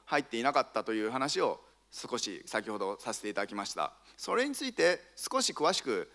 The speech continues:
えー、話をしようと思います。これはユーアイディーという仕様のエディストーンのパケットのフォーマットになるんですけども、どれもこれ用途がか-、パ-、<laughs> 用途がかっちりと決まっていて、セキュリティを高めるための署名を含めるための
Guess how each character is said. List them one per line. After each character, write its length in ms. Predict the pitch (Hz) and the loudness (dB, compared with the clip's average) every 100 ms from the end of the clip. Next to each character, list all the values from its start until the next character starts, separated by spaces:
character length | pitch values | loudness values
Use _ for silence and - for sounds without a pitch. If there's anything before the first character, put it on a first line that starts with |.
| _ | _
え 540 | 101 104 101 101 101 101 | -6 -2 -2 -2 -4 -2
ー、 20 | |
話 280 | 123 113 117 | -2 0 0
を 60 | |
し 80 | 107 | -2
よ 80 | 113 | -2
う 40 | |
と 60 | 101 | -2
思 140 | 101 95 | -4 -4
い 20 | |
ま 140 | 92 | -6
す。 240 | - - - - - - - - - | -6 -8 -12 -20 -20 -20 -20 -20 -16
こ 100 | - | 4
れ 100 | 202 | 8
は 340 | 247 247 104 - - _ _ _ _ _ | 8 6 4 -2 -14 _ _ _ _ _
ユ 240 | - 208 262 | -2 4 6
ー 60 | |
ア 80 | 262 | 6
イ 60 | 254 | 6
デ 80 | |
ィ 20 | 254 | 4
ー 20 | |
と 100 | 160 | 4
い 320 | 123 147 165 | 6 6 4
う 40 | - | 2
仕 160 | - | 0
様 140 | 120 123 | 2 4
の 140 | 139 | 6
エ 80 | 113 | 6
デ 80 | 151 | 4
ィ 60 | |
ス 100 | 156 | 2
ト 120 | 165 131 | 2 0
ー 40 | |
ン 80 | 85 - - | -2 -14 -2
の 240 | 202 220 - | 2 2 0
パ 120 | 135 | 2
ケ 100 | 147 | 2
ッ 40 | |
ト 120 | 139 | 2
の 200 | 139 135 | 4 4
フ 120 | 135 143 | 4 4
ォ 20 | |
ー 40 | |
マ 80 | 139 | 4
ッ 20 | |
ト 120 | 139 139 | 2 0
に 100 | 135 | 2
な 100 | 135 | 2
る 60 | |
ん 40 | 101 | 0
で 80 | |
す 80 | 90 | -4
け 80 | 98 | -6
ど 80 | 92 | -4
も、 280 | 107 85 - _ _ _ _ | -4 -4 -8 _ _ _ _
ど 100 | - | 2
れ 80 | 220 | 4
も 140 | 131 | 2
こ 100 | 110 | 4
れ 80 | 117 | 6
用 160 | 165 233 | 8 6
途 80 | 160 | 6
が 260 | 107 90 - _ _ _ _ _ | 4 2 -6 _ _ _ _ _
か-、 140 | - - _ | -8 -8 _
パ-、 180 | - 151 - - - - | 2 2 2 0 2 2
<laughs> 240 | - - | -12 2
用 120 | 214 | 4
途 80 | 226 | 6
が 80 | 127 | 4
か 100 | 139 | 4
っ 40 | |
ち 100 | - | 0
り 60 | 226 | 0
と 60 | 139 | 0
決 120 | 123 | 2
ま 60 | |
っ 80 | 120 | 0
て 100 | 131 | 2
い 60 | 120 | 2
て、 340 | 143 110 - _ _ - _ _ _ _ - | 4 2 0 _ _ -20 _ _ _ _ -2
セ 160 | - | 0
キ 80 | 190 | 2
ュ 40 | 330 | 0
リ 80 | |
テ 80 | 294 | 6
ィ 80 | 175 | 6
を 40 | |
高 200 | 127 127 | 6 4
め 80 | 160 | 2
る 60 | 147 | 4
た 100 | 113 | 2
め 80 | 113 | 0
の 80 | |
署 140 | 104 135 | -2 -2
名 180 | 170 196 | 2 2
を 100 | 202 | 2
含 260 | - 208 | 0 0
め 80 | 214 | 4
る 300 | 170 101 - | 6 4 -2
た 100 | - | -2
め 100 | 117 | 0
の 240 | 110 90 | 0 -2